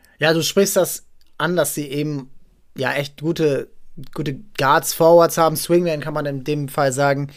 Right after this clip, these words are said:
Also einfach Flügelspieler, die was mit dem Ball an-, anstellen können, die auch eins gegen eins gehen können. Äh, aber ja, er, er hat's ja schon oft das gezeigt, auch jetzt gegen, ähm, Heidelberg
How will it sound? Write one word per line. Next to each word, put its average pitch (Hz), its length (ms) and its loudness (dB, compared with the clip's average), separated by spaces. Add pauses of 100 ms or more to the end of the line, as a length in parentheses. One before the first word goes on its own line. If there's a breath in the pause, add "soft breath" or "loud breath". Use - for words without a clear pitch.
(260 loud breath)
Also 120 160 -4
einfach 143 220 -2
Flügelspieler, 147 640 -2
die 135 280 -6 (380 loud breath)
was 139 180 -6
mit 156 140 -6
dem 147 100 -4
Ball 147 200 2
an-, 165 220 -2 (220)
anstellen 165 380 -2
können, 165 280 -2
die 151 160 -2
auch 143 120 -2
eins 151 180 -2
gegen 151 160 -6
eins 143 240 -6
gehen 165 180 -4
können. 160 260 -6 (440 loud breath)
Äh, 143 320 0 (220 loud breath)
aber 180 200 4
ja, 190 140 4
er, 160 320 -4
er 190 80 4
hat's - 160 0
ja 285 80 2
schon 247 180 0
oft 220 200 -4
das 220 160 -2
gezeigt, 208 340 0
auch - 80 -4
jetzt 190 220 -6
gegen, 196 260 -2
ähm, 175 420 -2
Heidelberg 185 540 2